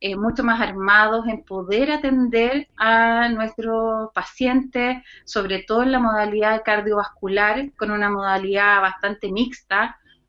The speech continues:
en que, eh, dentro de los dos médicos que están en, en, en teletrabajo está la doctora Sepúlveda y la doctora Sangüesa, que son dos médicos nuestros de, de una vasta trayectoria en nuestro equipo.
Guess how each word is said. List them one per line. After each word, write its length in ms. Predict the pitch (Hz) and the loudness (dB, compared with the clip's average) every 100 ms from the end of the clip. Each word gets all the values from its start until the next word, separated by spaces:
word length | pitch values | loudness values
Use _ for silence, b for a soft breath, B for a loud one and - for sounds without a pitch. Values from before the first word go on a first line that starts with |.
| _ | _
en 220 | 190 196 | -8 -8
que, 540 | - 196 202 202 202 208 B B _ - | -6 -2 0 2 0 -2 B B _ -4
eh, 640 | 185 185 180 175 165 160 | 0 2 2 2 -2 -8
dentro 420 | 170 160 202 202 214 | -6 -2 -2 0 0
de 60 | |
los 160 | 202 185 | 0 -2
dos 180 | 208 214 | -4 0
médicos 420 | 233 247 254 247 | 0 0 -2 -4
que 100 | 226 | -6
están 180 | 226 226 | -4 -2
en, 280 | 233 233 | 0 0
en, 540 | 226 214 208 202 196 190 | -4 -8 -10 -12 -16 -16
en 140 | - 180 | -12 -6
teletrabajo 540 | 220 220 185 190 208 | -4 -2 2 0 0
está 140 | 226 190 | -6 -2
la 360 | 190 190 - - | 0 0 -2 -6
doctora 320 | 170 208 202 | -6 -4 -6
Sepúlveda 680 | 202 170 247 254 254 262 269 | -4 -4 0 2 2 0 0
y 60 | |
la 100 | 240 | 0
doctora 320 | 202 202 214 214 | -2 -2 -6 -6
Sangüesa, 720 | 185 190 226 269 - 202 226 B B B | -8 -2 0 0 0 -6 -6 B B B
que 120 | - 180 | -10 -8
son 260 | 202 196 | -6 -4
dos 180 | 196 214 | -2 -4
médicos 640 | 214 226 226 233 226 220 | -2 -2 -2 -4 -4 -6
nuestros 640 | 208 214 220 - 226 220 202 | -2 -4 -6 -4 -2 -2 -4
de, 380 | 196 196 196 190 | -6 -4 -6 -6
de 220 | 180 180 | -6 -6
una 160 | 190 165 | -4 -4
vasta 300 | 170 202 196 | -4 -6 -6
trayectoria 560 | 208 214 - 220 233 | -4 -6 -4 -6 -4
en 80 | 233 | -4
nuestro 240 | 233 233 | -6 -4
equipo. 580 | 226 254 262 254 233 311 | -6 -2 -4 -2 -2 -4